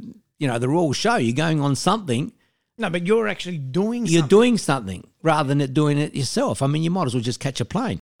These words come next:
Speaker 2: Hundred percent agree, uh, with you there. And we said it years, uh, in years to come, people will get into a manual car and there'll be a stick coming through,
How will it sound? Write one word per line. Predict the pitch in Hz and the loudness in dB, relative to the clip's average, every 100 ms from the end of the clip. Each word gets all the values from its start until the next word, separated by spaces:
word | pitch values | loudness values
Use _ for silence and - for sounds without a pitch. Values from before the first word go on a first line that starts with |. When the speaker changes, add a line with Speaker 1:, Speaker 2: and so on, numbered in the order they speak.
| - | -6
Speaker 2:
Hundred | 151 226 196 | 0 0 0
percent | - 190 | -4 -4
agree, | 165 151 165 139 147 _ 160 | -2 -2 -2 -2 -10 _ 0
uh, | 147 139 | 0 0
with | 147 | -2
you | 139 | -2
there. | 139 135 135 | -2 -4 -2
And | 165 165 _ _ - | -4 -4 _ _ -2
we | 226 | 0
said | - 226 | 0 -4
it | 156 | -4
years, | 165 226 202 | 0 -2 -2
uh, | 208 175 160 170 - | 0 0 0 -4 -4
in | 190 202 | 0 2
years | 226 | 2
to | - | -2
come, | - 208 156 | -4 -2 -2
people | 143 233 185 190 | 0 0 0 -4
will | |
get | 151 185 | -2 -2
into | 185 143 156 | -2 -4 -4
a | |
manual | 147 175 175 147 | -2 -2 -2 -4
car | - 185 - - - _ _ _ | -4 -6 -6 -12 -20 _ _ _
and | 170 175 | -2 0
there'll | 165 | 0
be | 170 | -2
a | 160 | -2
stick | - 226 - | -4 -12 -10
coming | - 175 160 | -6 -4 -4
through, | 135 175 170 156 | -6 -6 -4 -4